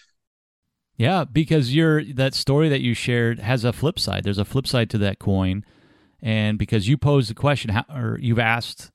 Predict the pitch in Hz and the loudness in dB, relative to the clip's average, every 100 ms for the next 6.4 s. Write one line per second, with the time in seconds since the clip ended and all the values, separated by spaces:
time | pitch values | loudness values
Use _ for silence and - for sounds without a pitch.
0 | _ 123 135 135 117 98 143 147 135 113 | _ -8 -6 -2 0 2 2 4 2 2
1 | 110 - 107 120 135 156 - 117 104 98 | 0 0 0 2 2 2 0 0 0 0
2 | 92 101 92 113 123 113 117 110 110 101 | 0 -2 0 4 4 4 2 -2 -2 -4
3 | - 135 139 143 90 87 - 92 92 90 | -2 -2 -2 0 0 -2 -4 -6 -4 -4
4 | 92 - - _ _ _ _ - 107 139 | -4 -6 -16 _ _ _ _ -2 2 4
5 | 165 - 131 113 131 135 - 113 104 95 | 4 2 -2 0 -2 0 0 2 2 0
6 | 90 90 95 87 | 0 0 0 -2